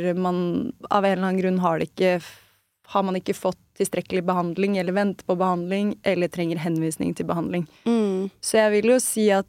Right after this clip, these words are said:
Speaker 1: eh, det er, eh, et veldig bredt spekter av, av ting som, som på en måte kommer innom der. Men det er, det er jo på en måte de, mye av de samme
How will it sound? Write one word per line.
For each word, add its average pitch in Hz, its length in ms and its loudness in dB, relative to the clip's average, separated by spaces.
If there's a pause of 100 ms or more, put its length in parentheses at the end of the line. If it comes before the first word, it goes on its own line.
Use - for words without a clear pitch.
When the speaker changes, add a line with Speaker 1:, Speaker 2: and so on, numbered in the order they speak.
(160)
Speaker 1:
eh, 196 400 4
det 190 240 0
er, 190 420 2
eh, 185 1120 -4 (140)
et 190 160 -4
veldig 190 200 0
bredt 165 280 -4
spekter - 640 -4
av, 170 500 -2
av 170 140 -2
ting 180 180 0
som, 190 200 -2 (260)
som 190 260 -2
på - 80 -2
en 196 60 2
måte - 160 -4
kommer 196 240 0
innom 175 280 -2
der. 208 240 2 (440)
Men 214 160 4
det 214 120 4
er, 180 440 4
det 220 160 4
er 185 140 2
jo 254 100 0
på 285 80 4
en 269 80 6
måte 185 380 2 (180)
de, 185 440 0 (360)
mye 220 260 6
av 180 80 0
de 220 80 2
samme 185 680 0